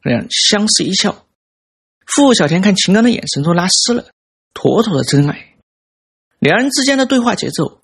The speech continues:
完全脱离了严肃的政治范畴，充斥着极其微妙的拉扯和调情意味。这场采访其实就是一个极其危险的信号。权力的高速膨胀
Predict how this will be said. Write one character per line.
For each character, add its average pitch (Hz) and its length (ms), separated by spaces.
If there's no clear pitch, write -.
完 175 300
全 202 180
脱 208 160
离 175 80
了 117 140
严 107 260
肃 - 160
的 175 80
政 - 160
治 160 100
范 165 180
畴， - 260
充 185 220
斥 180 160
着 135 100
极 - 140
其 185 100
微 208 220
妙 240 180
的 151 80
拉 165 200
扯 - 280
和 - 200
调 - 280
情 170 180
意 160 60
味。 - 260
这 320 200
场 247 120
采 - 240
访 - 260
其 - 280
实 190 100
就 208 140
是 202 120
一 202 40
个 175 100
极 - 160
其 196 60
危 226 260
险 - 140
的 123 80
信 - 180
号。 - 280
权 175 260
力 233 100
的 202 80
高 220 180
速 254 120
膨 147 200
胀 143 240